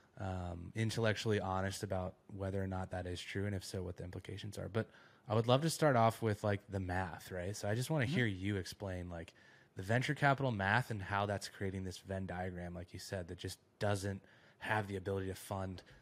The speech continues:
Speaker 1: lots of different types of companies.
Speaker 2: Sure. Yeah. No, I mean, it's something that, um, that we had to interrogate pretty intensely as we were,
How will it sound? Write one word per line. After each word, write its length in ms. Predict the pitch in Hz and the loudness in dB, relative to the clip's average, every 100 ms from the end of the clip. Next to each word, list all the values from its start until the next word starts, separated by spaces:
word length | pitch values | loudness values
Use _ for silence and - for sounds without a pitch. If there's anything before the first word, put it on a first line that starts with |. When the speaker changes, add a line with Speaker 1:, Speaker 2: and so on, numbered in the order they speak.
| _ | _
Speaker 1:
lots 360 | - 107 107 - | -2 0 0 -2
of 80 | 101 | -8
different 240 | 95 95 | -6 -8
types 220 | 95 92 - | -8 -8 -10
of 80 | |
companies. 460 | - 98 - - - - - - - _ _ _ _ _ _ _ - | -12 -12 -12 -18 -20 -20 -20 -20 -20 _ _ _ _ _ _ _ -8
Speaker 2:
Sure. 340 | - 208 139 | 2 2 2
Yeah. 300 | 117 147 107 - | 6 8 8 6
No, 260 | 123 113 101 | 4 2 0
I 80 | 110 | 0
mean, 140 | 110 | 2
it's 140 | 110 - | 0 0
something 360 | 127 123 117 107 | -2 0 0 0
that, 280 | 98 98 95 - - | 0 0 -2 -8 -10
um, 600 | 101 98 95 90 85 80 _ _ - _ _ _ - - - - | -6 -4 -6 -8 -12 -14 _ _ -20 _ _ _ -20 -20 -12 -6
that 100 | 107 | -4
we 120 | 107 | 2
had 180 | 110 107 | 2 2
to 140 | 110 | -2
interrogate 800 | 98 - 107 101 92 92 82 - | -4 -2 0 2 2 0 -2 -6
pretty 360 | - 113 104 95 | 0 2 2 0
intensely 580 | 87 98 95 90 90 82 | -2 -4 -4 -4 -4 -4
as 140 | 82 | -4
we 120 | 92 | -6
were, 300 | 85 85 82 | -6 -4 -6